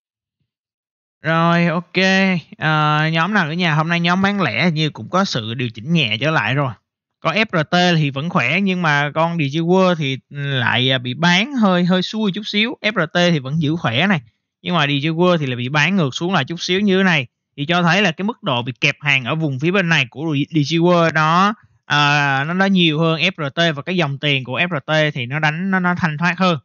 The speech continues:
Các anh chị mới thấy mà, so sánh thì chúng ta sẽ thấy một cách nó đơn giản như vậy thôi. Mà D J G cũng tương tự vậy, nó yếu ha các anh chị ha, không phải là mạnh đâu. Đấy. Rồi, à, con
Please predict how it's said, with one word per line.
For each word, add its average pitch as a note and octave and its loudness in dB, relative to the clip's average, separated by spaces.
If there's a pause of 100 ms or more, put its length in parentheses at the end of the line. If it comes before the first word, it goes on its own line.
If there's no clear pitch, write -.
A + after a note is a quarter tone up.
(140)
Các D#3 -6
anh D#3+ -2
chị C3+ -6
mới C#3+ -4
thấy D3+ 4
mà, D3 0
so D#3 -4
sánh E3 -2
thì E3+ 0
chúng D3+ -6
ta D3 0
sẽ C#3 -4
thấy F3+ 0 (320)
một - -14
cách - -8
nó - -6
đơn A3 2
giản C3 2
như F#3+ 0
vậy C3 -2
thôi. E3 2 (300)
Mà D3 -4
D - 0
J F#3 2
G D#3+ 4
cũng D3+ -8
tương G3+ -2
tự C3+ -6
vậy, B2 -6
nó E3 -6
yếu G#3 -2
ha G#3+ 0
các G3 -2
anh G3 -4
chị D3+ -4
ha, E3 0
không F#3+ -6
phải F#3 0
là G3 0
mạnh D3+ -2
đâu. F#3 2 (480)
Đấy. F3+ 2 (640)
Rồi, D3+ 0
à, D3+ -2
con F3+ -2